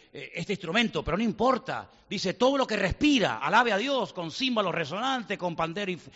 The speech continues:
con pandero, con flauta, con trompeta, con lo que sea. En otras palabras, David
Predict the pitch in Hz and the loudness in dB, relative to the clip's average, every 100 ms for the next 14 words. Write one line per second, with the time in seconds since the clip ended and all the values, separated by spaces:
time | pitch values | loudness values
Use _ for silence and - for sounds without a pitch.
0 | - 139 170 170 160 240 220 185 160 170 | -18 -4 -2 0 2 2 2 -2 -10 -8
1 | 233 226 - 185 180 160 156 143 240 233 | -6 -6 -8 -12 -12 -16 -18 -12 -12 -10
2 | 185 190 180 170 156 240 233 123 95 - | -14 -12 -14 -14 -8 0 2 2 -4 -18
3 | _ _ _ _ _ 117 180 185 131 151 | _ _ _ _ _ -6 -2 -2 -4 0
4 | 185 175 147 139 156 190 | 0 0 -2 -2 -2 -2